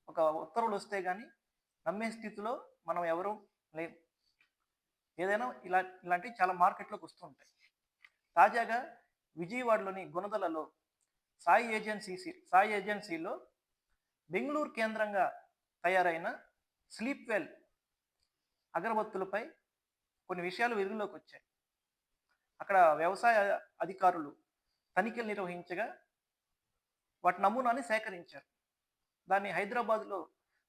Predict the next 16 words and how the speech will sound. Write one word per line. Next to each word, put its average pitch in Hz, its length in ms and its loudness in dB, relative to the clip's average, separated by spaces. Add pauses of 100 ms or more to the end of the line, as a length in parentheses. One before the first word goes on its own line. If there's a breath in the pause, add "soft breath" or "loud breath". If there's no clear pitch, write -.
ఒక 165 100 -8
పరీక్షా 226 400 -2
కేంద్రానికి 196 760 -4 (120)
ల్యాబ్‌కు 196 380 10
తీసుకెళ్లి - 360 -12
పరీక్షించగా - 640 -8 (480)
దాంట్లో 190 340 2
మేపర్ 214 500 -2
ప్లూత్రిన్ 226 680 -10 (140)
అనే 190 140 -6
ఒక 175 200 -2 (680)
రసాయనం 220 420 2
ఉంది, 160 480 -8 (960)
దాన్ని 208 240 4
పీల్చుకోవటం 240 500 -2
వల్ల 190 360 2